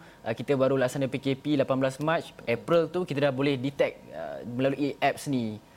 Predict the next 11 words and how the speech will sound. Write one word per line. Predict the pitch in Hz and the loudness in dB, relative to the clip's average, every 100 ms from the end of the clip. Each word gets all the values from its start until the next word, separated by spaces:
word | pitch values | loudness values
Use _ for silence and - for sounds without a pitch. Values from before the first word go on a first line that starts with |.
| - | -20
So, | - 170 | 0 2
ma-, | 156 - | 2 2
dalam | 143 139 | 2 2
arti | 143 | 0
kata | 143 | 0
lain, | 147 147 196 196 - | 2 2 0 -6 -8
negara | 113 120 151 | -2 0 0
kita | 156 180 208 - | 0 0 0 0
tidak | 147 156 - | 2 2 0
ketinggalan | - 156 156 165 139 | -2 0 2 2 2
daripada, | 135 127 143 139 | 0 0 2 0